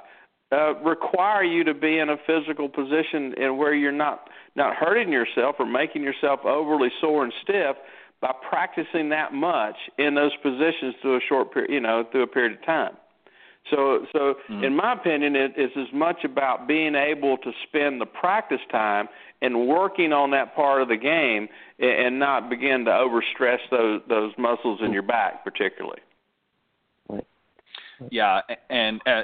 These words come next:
Speaker 2: ex-, excellent point, uh, Clint. Thank you. And, and you're exactly right. You know, I think a lot of people,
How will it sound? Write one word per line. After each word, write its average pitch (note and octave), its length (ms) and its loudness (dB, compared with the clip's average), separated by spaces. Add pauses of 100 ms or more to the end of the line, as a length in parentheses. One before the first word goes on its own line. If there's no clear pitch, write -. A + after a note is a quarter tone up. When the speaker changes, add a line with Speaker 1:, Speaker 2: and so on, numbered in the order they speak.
Speaker 2:
ex-, C#3+ 180 0 (140)
excellent C3+ 420 -6
point, A#2 420 -6
uh, G#2 200 -6
Clint. G#2+ 240 -10
Thank A#2 220 -8
you. F#2+ 140 -10 (480)
And, A2 260 0
and C#3+ 160 0
you're G3 100 4
exactly D#3+ 400 -2
right. B2+ 320 -4 (140)
You B2+ 100 -14
know, B2 120 -4
I A2+ 100 -2
think C3 220 -10
a B2+ 40 -12
lot C3+ 220 -4
of - 80 -12
people, D3 400 -8